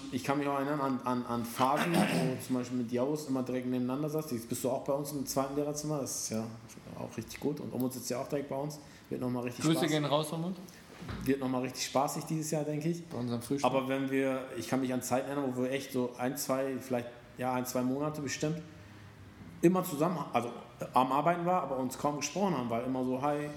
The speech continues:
Speaker 2: Ja,
Speaker 1: wie
Speaker 2: ja.
Speaker 1: geht's? Gut,
Speaker 2: Ja,
Speaker 1: alles klar,
Speaker 2: ja.
Speaker 1: weiter geht's, ich muss nächste Stunde und wir hast frei, nein, ich hab nicht frei" und so.
Speaker 2: Ja, ja.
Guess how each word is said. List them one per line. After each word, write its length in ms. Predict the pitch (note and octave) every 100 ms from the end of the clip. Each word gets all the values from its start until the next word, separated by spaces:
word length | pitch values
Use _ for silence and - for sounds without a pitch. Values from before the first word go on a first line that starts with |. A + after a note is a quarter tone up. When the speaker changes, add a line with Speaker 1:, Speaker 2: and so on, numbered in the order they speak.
| - - - - - - -
Speaker 2:
Ja, 120 | C3
Speaker 1:
wie 40 | B2+
Speaker 2:
ja. 80 | C3+
Speaker 1:
geht's? 300 | D3 - -
Gut, 180 | D3 C#3
Speaker 2:
Ja, 120 | B2
Speaker 1:
alles 180 | C3+ -
klar, 180 | C#3+ C#3
Speaker 2:
ja. 40 |
Speaker 1:
weiter 180 | C#3 C#3
geht's, 180 | C#3 C#3+
ich 120 | B2+
muss 180 | C3+ -
nächste 280 | C#3 C#3 -
Stunde 220 | C#3 C#3
und 200 | C#3 C3+ B2+ -
wir 140 | B2+
hast 180 | C3 B2+
frei, 260 | - C#3+ C3
nein, 200 | C3 C3
ich 100 | B2+
hab 80 | C#3
nicht 160 | C3+ -
frei" 120 | C3+
und 140 | B2+
so. 160 | C3 C3 - -
Speaker 2:
Ja, 140 | A#2+ A#2 - -
ja. 100 | A#2+